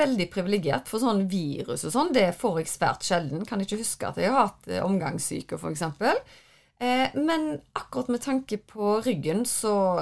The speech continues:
så var det ingen vei tilbake. Jeg måtte hvile den. Og det var litt sånt, eh, å gjerne trene to ganger til dagen, i tillegg til tur, i tillegg til unger og familie og masse jobb, så ble det litt, eh, mye, rett og slett.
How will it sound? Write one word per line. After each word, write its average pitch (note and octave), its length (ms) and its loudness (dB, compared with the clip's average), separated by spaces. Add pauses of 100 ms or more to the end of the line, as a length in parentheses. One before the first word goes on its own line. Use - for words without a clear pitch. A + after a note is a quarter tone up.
(100)
så G3+ 540 0
var F#3 240 4
det E3 80 4
ingen F3 180 2
vei D#3 140 0
tilbake. E3+ 560 -2
Jeg G#3+ 100 2
måtte E3+ 540 -2 (160)
hvile F#3 320 0
den. B3 80 -8 (580)
Og G#3+ 80 -4
det A#3 80 6
var G3+ 240 6
litt C4 160 2
sånt, G3 400 0
eh, F#3+ 160 4
å F#3+ 80 2
gjerne F#3+ 320 2
trene F3+ 380 -2 (100)
to F#3+ 160 -2
ganger E3+ 300 0
til E3+ 100 -2
dagen, D3+ 320 2
i D#3+ 80 -2
tillegg D#3 400 0
til E3 140 -4
tur, D#3+ 260 -4
i E3 80 -2
tillegg D#3+ 460 0
til D#3 100 -4
unger D3 400 0
og D3 160 -2
familie D#3 800 -2
og E3+ 640 0
masse - 340 -4
jobb, A#3 400 6
så F4 320 -6
ble A3 240 4
det D3+ 140 -2
litt, - 340 -10
eh, F#3 320 -4
mye, F3 480 -4
rett - 240 -16
og - 60 -14
slett. - 340 -20